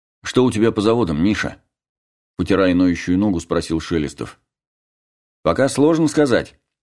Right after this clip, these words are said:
Был в очередной раз на совещании в городском партактиве совместно с руководством оборонных заводов. Решали, какая помощь предприятиям нужна от города».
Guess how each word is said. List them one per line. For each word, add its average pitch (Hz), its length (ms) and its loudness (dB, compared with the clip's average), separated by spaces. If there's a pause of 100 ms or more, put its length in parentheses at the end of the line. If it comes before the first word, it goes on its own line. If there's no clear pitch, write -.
(220)
Был 110 300 2
в - 20 4
очередной 120 460 0
раз 120 180 0
на 107 80 -2
совещании 104 460 0
в 90 60 -2
городском 98 440 0
партактиве 107 560 0
совместно 90 480 0
с - 80 -4
руководством 92 480 -2
оборонных 87 440 0
заводов. 85 460 -2 (640)
Решали, 107 420 2
какая 104 340 0
помощь 110 340 0
предприятиям 98 640 2
нужна 80 280 -2
от 80 80 -4
города». 71 480 -4